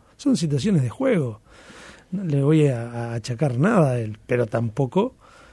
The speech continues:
le voy a decir, "Fuiste vos el, el que nos ganó", ni él ni ninguno, fue una cuestión de todos, porque el fútbol es colectivo.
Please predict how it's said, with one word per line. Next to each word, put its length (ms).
le 520
voy 180
a 60
decir, 400
"Fuiste 340
vos 300
el, 240
el 200
que 120
nos 180
ganó", 220
ni 240
él 320
ni 80
ninguno, 380
fue 160
una 200
cuestión 320
de 120
todos, 360
porque 180
el 60
fútbol 380
es 80
colectivo. 640